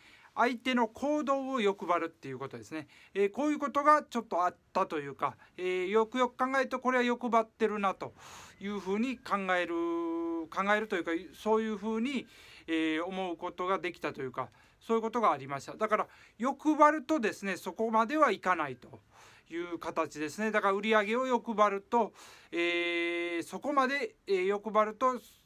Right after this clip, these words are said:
まくいかないというか、そういうところになるんですね。で、なんでうまくいかないかなって考えた時に欲張ってる気持ちがあるんやなと、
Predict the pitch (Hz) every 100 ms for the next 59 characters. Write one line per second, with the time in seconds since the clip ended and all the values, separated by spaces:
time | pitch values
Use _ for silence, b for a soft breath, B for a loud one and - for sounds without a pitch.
0 | _ _ _ _ 196 190 190 160 170 160
1 | 135 123 131 123 123 113 - 214 214 202
2 | 190 190 190 185 180 180 185 185 165 135
3 | 135 127 165 - B B B 208 226 214
4 | B B B B 214 254 294 254 254 226
5 | 226 226 220 214 220 233 233 233 220 240
6 | 233 226 220 214 226 220 202 220 202 202
7 | _ - 202 202 196 220 214 202 214 196
8 | 170 190 196 160 143 139 139 110